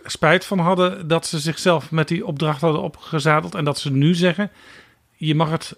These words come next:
v-, vooralsnog alleen maar over de vorm hebben." Waar ze dan waarschijnlijk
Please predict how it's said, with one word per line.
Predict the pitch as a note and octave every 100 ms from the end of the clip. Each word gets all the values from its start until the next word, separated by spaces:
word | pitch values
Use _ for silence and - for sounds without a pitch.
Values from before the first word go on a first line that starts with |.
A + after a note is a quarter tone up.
| -
v-, | - -
vooralsnog | - F3 D#3 D3 F3
alleen | G3 F#3 G#3
maar | D3+
over | B2+ A#2+
de | A#2+
vorm | C3 A#2 A2+
hebben." | A2+ A2 - - -
Waar | C3+ C3+
ze | C3+
dan | C3 B2+
waarschijnlijk | C3 D3 C3 B2